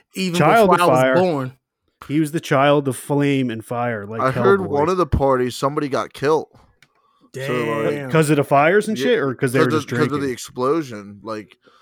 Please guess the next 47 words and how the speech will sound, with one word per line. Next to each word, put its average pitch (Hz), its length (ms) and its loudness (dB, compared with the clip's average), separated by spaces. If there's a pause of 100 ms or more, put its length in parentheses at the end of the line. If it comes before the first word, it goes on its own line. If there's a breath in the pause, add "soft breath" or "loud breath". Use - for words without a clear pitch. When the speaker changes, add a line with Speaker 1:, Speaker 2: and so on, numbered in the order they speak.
(120 soft breath)
Speaker 2:
Oh, 151 240 4
it - 40 4
was 170 100 6
Speaker 3:
it 127 60 2
Speaker 2:
an 143 40 4
Speaker 3:
was 135 120 0
like 135 100 -2
a, 127 40 -4
Speaker 2:
explosion? 131 460 2
Speaker 3:
it - 40 0
was 131 80 0
like 107 100 -6
a - 120 -12
pipe 151 300 0
bomb 117 360 -4
they 110 120 -10
made, 107 480 -10 (380)
and 123 160 -6
it 117 100 -6
exploded 131 880 -2
and, 98 200 -16
like, 98 160 -16
just - 180 -20
killed 113 320 -4
one 104 160 -12
of 95 60 -16
the 95 120 -14
uncles 98 440 -14
or 95 60 -16
something. 92 460 -16 (240)
Speaker 2:
Jesus 147 840 -6
Christ, 127 420 -4
that 165 200 -2
is 147 200 -6
definitely 165 1000 -6 (480)
the 123 120 -6
worst 117 460 -6
part 117 200 -2
Speaker 1:
Yeah, 156 60 -2
Speaker 2:
of - 40 -2
Speaker 1:
that's 156 140 -2
Speaker 2:
that 151 100 -6
Speaker 1:
out 147 140 -2
of 147 80 -6
Speaker 2:
story. 139 160 -4
Speaker 1:
control. 139 320 -6
Yeah, 135 200 -6